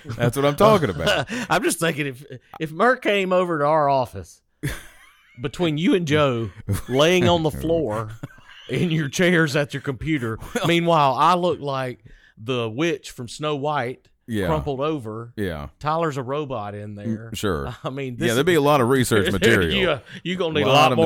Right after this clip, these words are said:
Speaker 1: material.
Speaker 2: equations
Speaker 1: But
Speaker 2: for
Speaker 1: I,
Speaker 2: our
Speaker 1: but I
Speaker 2: office.
Speaker 1: guess I think, you know, that, that's just kind of what I think of, um, you know, with, with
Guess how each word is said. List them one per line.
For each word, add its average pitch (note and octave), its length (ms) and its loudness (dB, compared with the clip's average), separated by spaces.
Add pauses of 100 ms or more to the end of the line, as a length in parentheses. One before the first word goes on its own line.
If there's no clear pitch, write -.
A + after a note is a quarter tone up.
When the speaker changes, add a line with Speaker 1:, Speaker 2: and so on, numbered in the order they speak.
Speaker 1:
material. - 60 2
Speaker 2:
equations C3+ 520 0
Speaker 1:
But D3+ 100 4
Speaker 2:
for B2 100 0
Speaker 1:
I, C3 100 0
Speaker 2:
our A#2 80 -2
Speaker 1:
but D3 100 4
I E3 60 6
Speaker 2:
office. F#3 100 2
Speaker 1:
guess G#3+ 240 4
I F3+ 80 4
think, E3+ 400 -4
you D3 120 -2
know, A2+ 120 2
that, B2 240 0
that's C#3+ 280 -2
just B2 220 -4
kind B2 180 -4
of G2+ 80 -4
what G2+ 160 0
I F#2+ 100 0
think G2+ 320 -6
of, F#2 440 -2 (120)
um, E2+ 560 -6 (360)
you F#2+ 100 -6
know, F2+ 100 -2
with, F#2 240 -4
with G2 260 -4